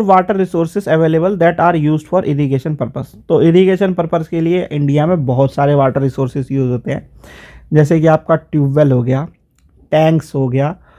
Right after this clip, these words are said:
पॉन्ड्स हो गया, डैम्स हो गया, रिवर हो गया,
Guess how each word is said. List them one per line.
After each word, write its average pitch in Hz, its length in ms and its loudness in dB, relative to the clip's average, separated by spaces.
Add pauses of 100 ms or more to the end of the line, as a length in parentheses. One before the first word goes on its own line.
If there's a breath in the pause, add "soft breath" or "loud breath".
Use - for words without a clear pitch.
(340 soft breath)
पॉन्ड्स 170 460 4
हो 135 100 -2
गया, 139 220 -2
डैम्स 165 640 0
हो 143 100 0
गया, 147 240 2
रिवर 143 400 2
हो 135 120 0
गया, 139 300 -2